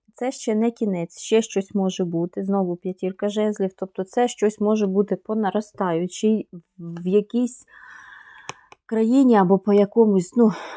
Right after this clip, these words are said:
де, десь ще може бути така ситуація, да, по колесниці, знову ж таки,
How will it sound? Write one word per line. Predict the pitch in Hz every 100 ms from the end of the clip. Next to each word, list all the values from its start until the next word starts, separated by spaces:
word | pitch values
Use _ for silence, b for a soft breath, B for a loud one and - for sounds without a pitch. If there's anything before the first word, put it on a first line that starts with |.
| B B B B -
де, | 170 220 214
десь | 180 220 -
ще | 196
може | 175 156 -
бути | 170 -
така | - 165 170
ситуація, | - 185 175 175 175 - 180
да, | 185 202 196
по | 170 165 165 180 156 _ _ _ _ _ _ _ - -
колесниці, | - 180 180 - 208 208 170
знову | 170 202 208
ж | 196
таки, | - - 170